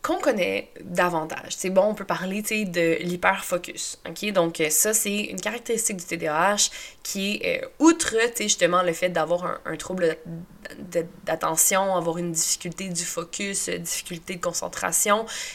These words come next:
évidemment, l'hyperactivité qui peut, euh, se manifester, tu sais. Puis,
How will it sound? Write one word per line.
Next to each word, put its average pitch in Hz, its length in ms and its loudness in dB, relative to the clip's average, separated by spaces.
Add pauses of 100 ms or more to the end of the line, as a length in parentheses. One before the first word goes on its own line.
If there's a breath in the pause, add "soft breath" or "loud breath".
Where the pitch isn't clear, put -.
(120)
évidemment, 190 560 4
l'hyperactivité 180 1040 0
qui - 200 -6
peut, 220 480 2
euh, 165 460 2
se - 160 0
manifester, 170 720 -2
tu 226 160 -4
sais. 214 60 -6 (360 loud breath)
Puis, 202 260 -2